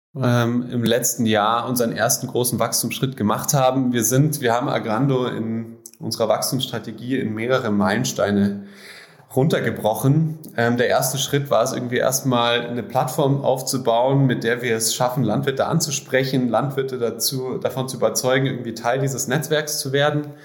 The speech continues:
Das hat, ähm, gut funktioniert. Der zweite Schritt ist das, was wir zwanzig zwanzig gemacht haben. Da ging es darum, zusätzliche Services on top zu legen. Ähm, das ist das, was wir heute, wenn man sich Agrando anschaut,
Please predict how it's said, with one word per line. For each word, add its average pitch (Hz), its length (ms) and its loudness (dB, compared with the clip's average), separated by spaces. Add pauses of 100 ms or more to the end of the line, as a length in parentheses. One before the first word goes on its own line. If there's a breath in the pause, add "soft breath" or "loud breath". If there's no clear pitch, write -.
(400 loud breath)
Das 120 220 0
hat, 147 520 -2
ähm, 123 320 2
gut 170 160 0
funktioniert. 165 960 2 (240)
Der 135 560 2
zweite 131 400 0
Schritt 156 300 -2
ist - 200 -2
das, 143 200 -2
was 127 180 0
wir 127 100 0
zwanzig 135 360 -2
zwanzig 139 400 -2
gemacht 135 320 -2
haben. 135 300 4 (340 loud breath)
Da 117 100 2
ging 123 200 2
es - 140 0
darum, 135 460 2
zusätzliche 143 560 -2
Services 143 560 0
on 104 160 -8
top 165 260 -4
zu - 140 -4
legen. 147 760 -2
Ähm, 120 760 -2 (800 loud breath)
das 117 200 0
ist 135 200 -2
das, 139 160 0
was 120 200 -2
wir 123 260 0
heute, 135 300 2
wenn 120 100 -4
man 120 100 -2
sich - 120 -8
Agrando 117 300 -2
anschaut, 127 540 0